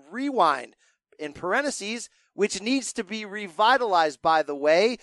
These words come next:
Editor's note, Adam sent me that same note overnight saying, "It's time to bring back pay-per-view rewind." I think he's right. Back to Vince. He says, "Not saying I deserve a spot in the Mount Rushmore or anything since I don't D M as much, but I've been following you guys since the beginning."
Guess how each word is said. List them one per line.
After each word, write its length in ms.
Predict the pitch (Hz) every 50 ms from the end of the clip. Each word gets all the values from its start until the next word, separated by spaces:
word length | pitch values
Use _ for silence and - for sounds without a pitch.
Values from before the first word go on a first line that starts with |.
| - _ _ -
Editor's 460 | 190 220 226 240 208 202 190 170 -
note, 240 | 170 180 196 214 190
Adam 240 | - 156 170 180 170
sent 220 | - - 185 180 160
me 80 | 175
that 180 | 160 165 156 -
same 260 | - 180 185 175 175
note 280 | 170 175 180 190 - - _ _ _ -
overnight 580 | 185 220 233 202 214 208 240 302 320 302 277 -
saying, 400 | - - 214 220 226 233 233 196 _ _ _ _
"It's 100 | - -
time 220 | - 180 185 190
to 60 | 185 165
bring 220 | 170 180 180 175
back 220 | 170 170 170 -
pay-per-view 320 | - 170 156 143 123 143 151
rewind." 340 | 151 160 156 151 147 147 -
I 120 | 131 131
think 240 | - - 160 156 143
he's 240 | - 147 131 - -
right. 240 | 135 123 117 - - _ _ _ _ _
Back 300 | - 185 185 190 - _
to 120 | - 180
Vince. 340 | 156 147 202 190 156 123 -
He 100 | - 165
says, 280 | - - 180 175 - - _ _ _ _ _
"Not 220 | 196 226 262 254
saying 280 | - - 233 220 202 180
I 80 | 170 147
deserve 320 | 147 147 123 147 143 123
a 20 |
spot 300 | - - - 156 156 147
in 80 | 131 131
the 40 | 131
Mount 220 | 135 139 135 117
Rushmore 460 | 127 170 190 - - - 160 147 139
or 200 | - 131 135 135 113
anything 420 | 151 143 143 143 - 151 139 135
since 180 | - - 127 -
I 100 | 127 123
don't 280 | - 143 139 131 -
D 160 | - 139 170 190
M 100 | 190 175
as 140 | 165 147
much, 260 | 147 160 160 156 - - _ - _
but 120 | - 139 139
I've 40 |
been 100 | 123 131
following 340 | - - 170 165 165 165 156
you 40 | 143
guys 220 | 131 143 147 131
since 160 | - 135 120 -
the 60 | -
beginning." 460 | 127 127 - 160 170 180 180 175 -